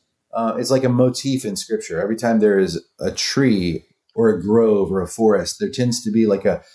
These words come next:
a moment of testing or a moment of decision that's gonna happen, or an encounter with the Lord, you know, Abraham at the Oaks of Mamre and, uh,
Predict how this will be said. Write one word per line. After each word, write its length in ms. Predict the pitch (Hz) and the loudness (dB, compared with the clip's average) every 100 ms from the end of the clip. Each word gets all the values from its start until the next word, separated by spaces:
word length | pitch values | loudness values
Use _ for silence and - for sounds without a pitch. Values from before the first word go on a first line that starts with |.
| _ _ 107 | _ _ 0
a 80 | |
moment 320 | 110 107 113 104 | 2 4 4 2
of 120 | - | -2
testing 600 | - 107 - 85 71 67 80 | -2 -2 -2 -6 -10 -12 -8
or 400 | 87 80 73 - _ _ - | -4 -4 -6 -10 _ _ -6
a 200 | 98 98 | -4 -2
moment 320 | 107 107 104 | 0 2 2
of 80 | 87 | -2
decision 480 | 98 - 107 98 92 | -4 -2 -2 -2 -2
that's 160 | 87 | -4
gonna 160 | 95 87 | -6 -4
happen, 440 | 87 87 85 78 _ - - | -2 -2 -4 -8 _ -20 -4
or 460 | 127 123 120 - - | 2 4 4 0 -4
an 100 | 117 | -4
encounter 540 | 113 113 117 113 113 | -4 -2 -2 2 2
with 280 | 104 101 90 | 2 0 -4
the 80 | 101 | -4
Lord, 380 | 107 110 87 - - | 0 2 0 -6 -12
you 80 | 101 | -8
know, 220 | 92 87 _ | -8 -10 _
Abraham 440 | 113 110 107 107 98 | -4 0 2 2 0
at 60 | |
the 100 | 98 | 0
Oaks 240 | 107 107 104 | 0 0 -2
of 140 | 90 | -4
Mamre 540 | 95 101 90 78 69 62 - | -4 -2 -2 -4 -6 -10 -12
and, 160 | 87 85 | -8 -6
uh, 260 | 80 78 | -4 -4